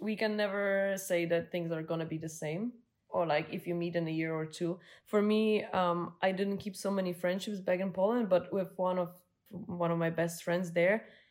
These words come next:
we don't talk almost, like, at all in a year. And then I'm like, "Hey, I'm, I'm in Poland.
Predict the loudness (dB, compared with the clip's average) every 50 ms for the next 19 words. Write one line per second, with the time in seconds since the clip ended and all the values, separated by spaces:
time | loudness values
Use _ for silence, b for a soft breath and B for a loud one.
0 | B B B _ -4 -2 2 4 4 4 4 2 2 0 0 0 0 -2 -2 -2
1 | 0 -2 -2 -4 -2 0 2 2 2 0 -2 -8 -16 -20 _ _ _ 2 4 4
2 | 4 2 0 -2 -2 -2 0 2 2 2 2 2 4 4 2 2 -2 -8 -16 _
3 | -2 0 2 4 4 4 4 2 2 2 0 -2 -2 -2 2 4 4 4 4 2
4 | 0 0 -2 -4 -2 -2 -2 0 0 0 -2 -2 -4 -2 2 2 4 4 4 2
5 | 2 0